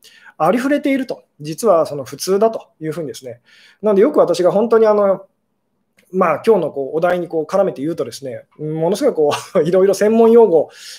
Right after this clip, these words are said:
専門用語で自分のこう、なんでしょうね、えー、今問題をこう捉えているような方と、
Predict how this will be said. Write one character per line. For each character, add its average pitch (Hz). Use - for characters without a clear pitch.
専 220
門 247
用 269
語 214
で 170
自 175
分 202
の 196
こ 196
う、 185
な 202
ん 196
で 165
し -
ょ 123
う 135
ね、 226
え 160
ー、 -
今 180
問 175
題 190
を 185
こ 180
う -
捉 196
え 233
て 170
い 151
る 151
よ 185
う 175
な 139
方 127
と、 -